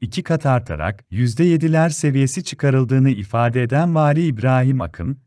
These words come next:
"Tabi bu oranı da asla yeterli görmüyoruz. Geçmiş yıllarda olduğu gibi her yıl yapılan fidan dikimi artarak devam edecek,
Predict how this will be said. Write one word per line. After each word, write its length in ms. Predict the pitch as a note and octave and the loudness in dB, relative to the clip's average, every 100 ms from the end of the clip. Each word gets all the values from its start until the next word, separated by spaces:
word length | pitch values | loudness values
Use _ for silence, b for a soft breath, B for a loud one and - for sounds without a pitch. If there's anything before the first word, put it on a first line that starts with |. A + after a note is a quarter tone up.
| _ | _
"Tabi 440 | B2+ B2+ B2 E3 | 0 2 2 0
bu 120 | F3 | 2
oranı 340 | E3+ D#3+ D3+ C#3+ | 2 4 2 2
da 220 | C3 - | 0 0
asla 340 | A#2+ B2 D3+ | -4 -2 -2
yeterli 500 | D#3+ C3+ C3+ B2+ D#3 | -2 0 0 2 0
görmüyoruz. 760 | - B2+ F#2+ E2 C2 C#2 - - _ _ _ _ _ _ _ _ _ _ _ _ _ _ F#2 | 0 0 0 -4 -8 -12 -16 -18 _ _ _ _ _ _ _ _ _ _ _ _ _ _ -4
Geçmiş 520 | A2 B2+ D#3 F3 - | -2 0 0 -2 0
yıllarda 440 | C#3+ C3 C3+ B2+ C#3+ | 2 4 2 2 2
olduğu 400 | C3 B2 C3+ B2+ | 2 2 0 0
gibi 280 | A2+ A2 | 0 0
her 280 | A2 B2+ E3+ | 0 0 2
yıl 200 | F3 D#3 | 2 2
yapılan 460 | C#3 B2+ A#2+ C3+ C3 | 2 0 2 2 2
fidan 400 | - A2+ C3 B2+ | -2 0 2 0
dikimi 300 | A#2 A#2+ C#3 | 0 0 2
artarak 580 | C3+ C3 C3+ C3+ C3+ - | 2 0 0 0 0 -2
devam 340 | A2 C3+ D#3 | 0 0 0
edecek, 580 | D2+ D#2 D2+ G2+ C3 | -4 -8 -6 -6 -8